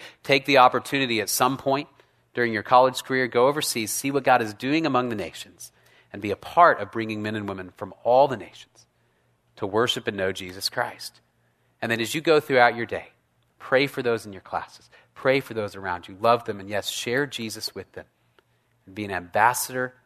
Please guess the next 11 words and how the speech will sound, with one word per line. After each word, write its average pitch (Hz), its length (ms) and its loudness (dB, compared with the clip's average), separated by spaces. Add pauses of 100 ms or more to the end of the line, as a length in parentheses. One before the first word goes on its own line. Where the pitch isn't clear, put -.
(600)
of - 80 -20
the 90 80 -18
truth - 460 -6
of 139 120 -6
God 98 280 2
in 95 100 -14
Jesus 95 320 -10
Christ, - 320 -8
that 87 80 -20
he's - 200 -20
removed 123 600 -4